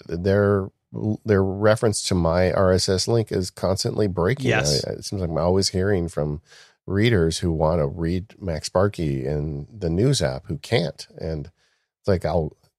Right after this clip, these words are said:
Speaker 1: email Apple, maybe it'll start working, and it'll stop working. It, it just doesn't seem like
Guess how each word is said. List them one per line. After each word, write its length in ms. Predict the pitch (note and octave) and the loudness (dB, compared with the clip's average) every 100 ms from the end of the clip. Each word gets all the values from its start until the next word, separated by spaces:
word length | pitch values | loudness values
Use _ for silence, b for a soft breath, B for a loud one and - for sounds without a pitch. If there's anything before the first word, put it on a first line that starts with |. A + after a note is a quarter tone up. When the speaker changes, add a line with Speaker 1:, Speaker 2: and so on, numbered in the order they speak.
| - | -2
Speaker 1:
email 320 | A2+ A#2+ B2 | 2 4 4
Apple, 340 | B2 - B2 | 2 2 0
maybe 240 | F#2 C#2+ D#2 | 2 2 0
it'll 160 | E2 | -2
start 280 | - F2 - | 0 0 2
working, 500 | C3 C3 - C3 B2+ | 2 2 2 2 4
and 100 | D#2+ | 2
it'll 220 | C#2 C2 | 0 -4
stop 340 | - A2 A2+ A2 | 0 2 2 0
working. 420 | G2 - F#2 E2+ | -4 0 0 0
It, 180 | D#2+ - | 0 -2
it 120 | G#2+ | -2
just 220 | C3 - | -2 2
doesn't 260 | C3 G2+ E2+ | 0 2 -2
seem 280 | - F#2+ E2+ | 2 2 4
like 380 | D#2 C#2+ - | 2 0 -4